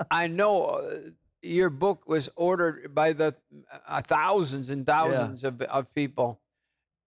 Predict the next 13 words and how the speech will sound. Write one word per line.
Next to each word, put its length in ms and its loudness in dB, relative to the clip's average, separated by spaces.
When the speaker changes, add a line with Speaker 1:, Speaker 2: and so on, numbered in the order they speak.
Speaker 1:
And 280 2
Speaker 2:
Well, 100 4
Speaker 1:
it 100 2
Speaker 2:
y-, 320 0
you 100 4
know, 140 2
what's 440 0
interesting, 480 2
Jim, 280 2
is 200 2
your 240 4
show. 800 0
And 500 -2